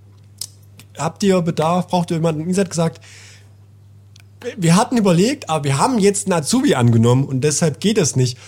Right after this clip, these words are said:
Und rate, wer dieser Azubi war.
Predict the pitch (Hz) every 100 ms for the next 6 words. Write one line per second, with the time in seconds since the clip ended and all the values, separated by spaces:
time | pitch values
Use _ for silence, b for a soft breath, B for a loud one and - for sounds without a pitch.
0 | B 147 131 139 233 320 - 196 214 269
1 | 294 220 185 180 143 - 285 381 226 131
2 | 135 113 101